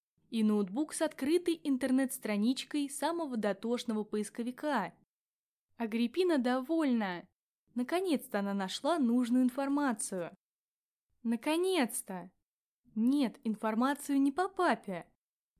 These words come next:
С ним-то девочке как раз всё ясно. Лично для себя. Чик-чик, информация отправлена на печать.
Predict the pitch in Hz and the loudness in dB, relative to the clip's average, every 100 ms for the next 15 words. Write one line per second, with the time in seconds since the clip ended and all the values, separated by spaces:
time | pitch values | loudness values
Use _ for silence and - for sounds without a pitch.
0 | - - 269 370 370 220 185 208 190 190 | -12 2 2 2 -2 -4 0 0 0 -4
1 | - 202 202 196 240 339 - - 320 330 | -8 -6 -6 -4 -2 0 -2 -2 0 2
2 | 330 254 - 175 - _ _ _ _ - | 0 0 -4 -8 -8 _ _ _ _ -6
3 | 214 262 277 - 294 277 285 - 311 254 | 0 0 0 0 0 0 -2 -4 -2 -2
4 | 170 - _ _ _ _ _ _ _ - | -4 -8 _ _ _ _ _ _ _ -4
5 | 214 - - 311 - _ - 349 370 349 | -4 -4 -2 -2 -4 _ -6 -4 0 0
6 | 330 359 - 262 247 - 190 190 202 202 | 2 0 0 -2 -2 -4 -2 0 0 0
7 | 208 208 247 - 311 185 - | 0 -2 -6 -2 -2 -2 -4